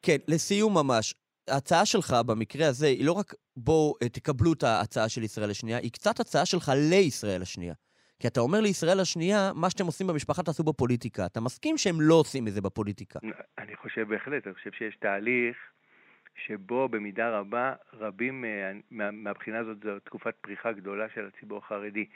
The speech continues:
Speaker 2: שרבים בישראל השנייה ממש נושאים עיניים אל החרדים ואומרים, "זו, זה ה-, ה-, המגדלור."
Speaker 1: כן.
Speaker 2: והולכים איתם עד הסוף.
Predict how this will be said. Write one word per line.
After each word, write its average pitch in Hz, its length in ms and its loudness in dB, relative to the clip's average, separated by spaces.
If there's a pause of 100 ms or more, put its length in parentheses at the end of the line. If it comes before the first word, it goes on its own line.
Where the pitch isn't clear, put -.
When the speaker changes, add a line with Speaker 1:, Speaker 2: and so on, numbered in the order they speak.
(420)
Speaker 2:
שרבים 123 480 4
בישראל 135 460 2
השנייה 113 600 -2 (680)
ממש 117 320 0 (200)
נושאים 143 500 -4
עיניים 127 320 -4
אל 113 100 -2
החרדים 110 640 -4
ואומרים, 110 340 -4 (540)
"זו, 170 280 8 (220)
זה 147 260 6
ה-, 143 40 4 (200)
ה-, 113 300 -4
המגדלור." 117 920 4 (240)
Speaker 1:
כן. 117 180 2 (500)
Speaker 2:
והולכים 135 400 4
איתם 131 320 2
עד 110 180 -2
הסוף. - 300 -12